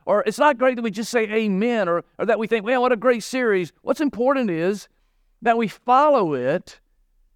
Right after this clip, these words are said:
and understand why we need to do and why we need to act on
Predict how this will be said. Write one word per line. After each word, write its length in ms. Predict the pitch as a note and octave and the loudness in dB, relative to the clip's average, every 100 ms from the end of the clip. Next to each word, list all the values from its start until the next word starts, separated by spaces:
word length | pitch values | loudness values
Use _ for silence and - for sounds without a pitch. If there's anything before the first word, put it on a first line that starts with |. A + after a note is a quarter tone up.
| _ _ | _ _
and 80 | - | -4
understand 560 | G#3+ A#3+ - A3 G3+ F3+ | -2 0 -2 -2 0 0
why 240 | E3 A3+ | 0 2
we 160 | A#3 G#3+ | 2 0
need 260 | F3+ F#3+ E3+ | 0 -2 -2
to 100 | D#3+ | -2
do 520 | G3+ A3+ C#3+ C3+ D3+ - _ _ _ _ _ | 0 2 0 -2 -8 -16 _ _ _ _ _
and 100 | D3 | -6
why 120 | D#3+ | -2
we 100 | G#3 | -2
need 140 | G3+ E3+ | -2 -4
to 120 | - - | -6 -4
act 500 | G#3 A3+ C3+ - _ _ _ _ _ _ _ _ - | -2 0 -2 -8 _ _ _ _ _ _ _ _ -4
on 520 | C3 C3+ C3+ C3+ | 0 0 0 -2